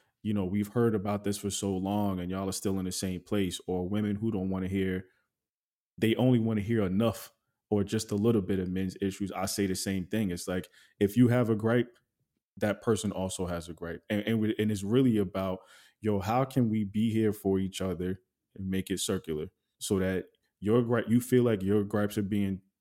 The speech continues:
addressed, listened to, and taken care of. And I feel the same way. But yo, it's, it's hard when you have people who don't wanna listen.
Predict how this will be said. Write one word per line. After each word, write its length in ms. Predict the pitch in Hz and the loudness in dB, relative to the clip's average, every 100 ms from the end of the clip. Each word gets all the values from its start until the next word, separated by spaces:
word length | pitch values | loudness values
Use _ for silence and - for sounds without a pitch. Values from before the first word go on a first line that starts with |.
| - | -6
addressed, 500 | 90 90 101 104 - | -6 0 0 0 -2
listened 400 | 92 104 107 95 | -2 -2 -2 -4
to, 240 | - 101 | -2 -2
and 100 | 92 | -4
taken 300 | - 98 98 | -4 -4 -4
care 300 | 92 101 92 | -4 -2 -2
of. 200 | 90 90 - _ _ - | -2 -4 -8 _ _ -8
And 120 | 87 | -4
I 100 | 90 | -4
feel 220 | - 87 | -4 -6
the 100 | 85 | -6
same 280 | - 85 80 | -8 -10 -10
way. 180 | 80 82 _ _ _ | -12 -16 _ _ _
But 240 | - 104 104 | 0 0 4
yo, 160 | 123 143 | 4 4
it's, 160 | 139 - | 4 2
it's 160 | 135 | 2
hard 380 | 104 123 202 180 | 2 0 2 2
when 100 | 170 | 2
you 100 | 175 | 2
have 220 | 175 175 | 2 2
people 220 | 196 190 | 2 2
who 80 | 180 | 4
don't 140 | 202 202 | 4 2
wanna 120 | 208 | 2
listen. 400 | 240 302 117 | 2 2 0